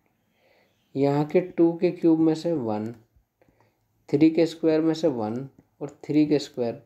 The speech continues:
क्यूब में से अब माइनस वन, तो ट्वेंटी सिक्स बचेगा दोस्तों। अब तो समझ गए ना, इन्हें सॉल्व कर सकते हो आप।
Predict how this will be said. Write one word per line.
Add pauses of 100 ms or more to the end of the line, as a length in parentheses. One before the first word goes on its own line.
(140)
क्यूब
में
से
अब
माइनस
वन,
तो
ट्वेंटी
सिक्स
बचेगा
दोस्तों।
अब (600)
तो
समझ
गए
ना,
इन्हें
सॉल्व
कर
सकते
हो
आप।